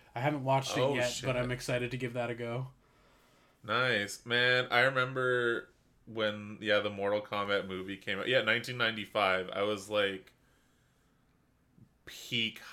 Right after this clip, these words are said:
Speaker 2: hype kid for watching that movie.
Speaker 1: Man, it was
Speaker 2: Like, it,
Speaker 1: so good.
Speaker 2: oh,
Speaker 1: Um,
Speaker 2: it
Speaker 1: I'm,
Speaker 2: was a cultural phenomenon
Speaker 1: I'm gonna lean the mic
Speaker 2: at the
Speaker 1: in.
Speaker 2: time.
Speaker 1: I'm gonna lean into the mic here real close and tell the people
Speaker 2: Oh.
Speaker 1: something listening at home. So I apologize if this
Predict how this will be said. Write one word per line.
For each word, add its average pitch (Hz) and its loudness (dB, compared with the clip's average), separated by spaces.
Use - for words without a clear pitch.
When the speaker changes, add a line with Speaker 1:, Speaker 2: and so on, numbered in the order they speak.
Speaker 2:
hype 101 0
kid 95 -4
for 98 -6
watching 92 -6
that 95 -8
movie. 98 -12
Speaker 1:
Man, 143 0
it 143 -6
was 160 0
Speaker 2:
Like, 110 -6
it, - -4
Speaker 1:
so 123 -2
good. 110 -10
Speaker 2:
oh, 95 -4
Speaker 1:
Um, 135 0
Speaker 2:
it 110 0
Speaker 1:
I'm, 120 4
Speaker 2:
was 147 4
a 107 2
cultural 113 -6
phenomenon 92 -8
Speaker 1:
I'm 147 0
gonna 180 2
lean 151 4
the 143 2
mic 127 2
Speaker 2:
at - -4
the 135 2
Speaker 1:
in. 127 0
Speaker 2:
time. - -8
Speaker 1:
I'm 135 0
gonna 143 2
lean 135 4
into 131 2
the 131 -4
mic 117 -4
here 123 -2
real 117 -4
close 120 -4
and 120 -4
tell 117 -6
the 117 -8
people 120 -8
Speaker 2:
Oh. - -8
Speaker 1:
something 120 -4
listening 120 -4
at 117 -4
home. 117 -2
So 113 -6
I 120 -6
apologize 117 -2
if 117 -4
this - -4